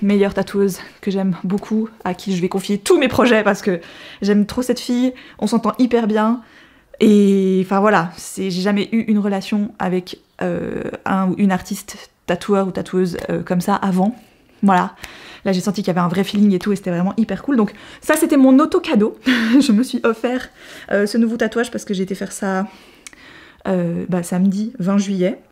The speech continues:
C'est même Vincent qui a pu me conduire jusqu'à mon rendez-vous tatouage et ensuite repartir pour venir me rechercher quatre heures plus tard parce qu'il a eu son permis. <laughs> Je suis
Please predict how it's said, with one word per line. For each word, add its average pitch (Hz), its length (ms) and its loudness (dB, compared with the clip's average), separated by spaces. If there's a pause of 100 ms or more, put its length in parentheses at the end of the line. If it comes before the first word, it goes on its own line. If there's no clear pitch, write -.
(300)
C'est 233 180 2
même 226 320 4
Vincent 262 560 -2
qui 294 100 -6
a 208 60 -2
pu 220 160 -4
me 214 100 2
conduire 285 800 0
jusqu'à 220 600 -4
mon 196 180 0
rendez-vous 214 400 0
tatouage 196 500 -4
et 190 100 -2
ensuite 190 540 -6
repartir 220 580 -4
pour 190 120 -2
venir 190 240 0
me 185 120 2
rechercher 220 600 -2 (420)
quatre - 220 0
heures 202 140 -2
plus 233 120 -2
tard - 180 0 (460)
parce 269 180 -4
qu'il 381 240 2
a 254 60 4
eu 262 80 4
son 226 180 0
permis. 539 720 2 (680)
<laughs> - 0 -
Je 381 480 -2
suis 539 80 -6